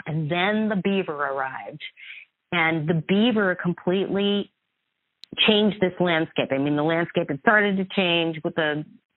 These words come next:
ranchers changing the way the cattle moved, but the beaver came in and they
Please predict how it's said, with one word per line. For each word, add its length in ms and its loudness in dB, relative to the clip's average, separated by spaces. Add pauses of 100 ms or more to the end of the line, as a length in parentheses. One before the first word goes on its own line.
(120)
ranchers 540 0 (160)
changing 340 0
the 60 0
way 120 -2
the 100 -2 (100)
cattle 360 -2
moved, 220 -2 (400)
but 80 2
the 80 0
beaver 480 2
came 260 0
in 320 4
and 140 0
they 300 0